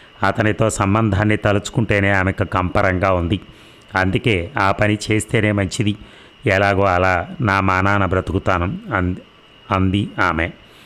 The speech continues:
అందంగా ఉన్నావు కదా, ఇంట్లోంచి బయటికి తోలేస్తే కంపెనీ పెట్టుకుని బతుకుదాం అనుకుంటున్నట్టున్నావు. సరే, ఆ మనసు తీరుతుందిలే. ఉత్తినే వద్దు, డబ్బిస్తాను, నా కోరిక తీర్చు అన్నాడు ఆమె బావ.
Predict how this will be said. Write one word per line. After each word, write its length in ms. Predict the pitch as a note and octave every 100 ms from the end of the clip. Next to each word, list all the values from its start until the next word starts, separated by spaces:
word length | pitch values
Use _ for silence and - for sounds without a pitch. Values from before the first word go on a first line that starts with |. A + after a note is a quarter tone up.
| - - - - - - -
అందంగా 460 | G2 G2+ G#2+ A#2+ C3
ఉన్నావు 260 | C3 C3 C3
కదా, 420 | C#3 C3+ C#3+ C3+
ఇంట్లోంచి 540 | A2+ A2+ - B2+ A#2 B2+
బయటికి 380 | G2 A#2 - C3
తోలేస్తే 520 | A#2 G#2 A2 - A#2+
కంపెనీ 440 | - G#2+ G2 B2+
పెట్టుకుని 380 | A#2+ A#2 - B2
బతుకుదాం 500 | G#2+ A2+ C3 A2+ A2
అనుకుంటున్నట్టున్నావు. 960 | A2 G2+ A2+ G2 A2 G#2+ G#2+ G#2 F#2 E2+ - - -
సరే, 560 | - F#2 E2 G#2+ C3+ - - -
ఆ 200 | G2 F2+
మనసు 460 | F#2 F#2+ G2+ -
తీరుతుందిలే. 720 | A2 C3 A#2+ B2 A#2+ A#2+ A#2+ G2 - - - - -
ఉత్తినే 400 | G#2+ - B2+ C3
వద్దు, 440 | C#3 A#2+ A#2 A2+ A#2
డబ్బిస్తాను, 720 | F#2+ F#2 G#2+ G#2+ - G#2+ F#2+ - -
నా 160 | A2 G2+
కోరిక 420 | - G2+ A#2 B2
తీర్చు 360 | A#2 A2+ - A2 - -
అన్నాడు 360 | G2+ G#2+ G2
ఆమె 300 | F2 E2+ F2+
బావ. 420 | E2 E2+ F2 E2+